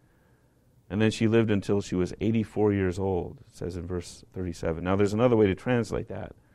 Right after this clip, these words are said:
It could be that after he died, she lived another eighty-four years. <laughs> She's either eighty-four or probably well past a hundred. A remarkable age for someone, especially a woman,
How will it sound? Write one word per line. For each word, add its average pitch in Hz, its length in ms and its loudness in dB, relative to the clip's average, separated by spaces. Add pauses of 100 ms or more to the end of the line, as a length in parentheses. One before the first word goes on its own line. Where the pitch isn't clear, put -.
(800)
It - 120 -18
could 135 160 0
be 127 120 2
that 101 140 4
after 113 260 2
he 92 140 -6
died, 104 320 -4
she 95 120 -8
lived 104 180 0
another 110 480 -2
eighty-four 104 540 -12
years. - 360 -20 (380)
<laughs> - 220 -14 (1200)
She's 110 240 0
either 135 220 10
eighty-four 147 720 8
or 98 200 4 (540)
probably - 320 -10
well 120 200 -2
past 123 340 -10
a 95 80 -4
hundred. 110 480 -6 (1700)
A 123 100 2
remarkable 143 760 6
age 139 360 2
for 98 160 -2
someone, 98 380 2
especially 110 400 -6
a 110 60 0
woman, 107 440 0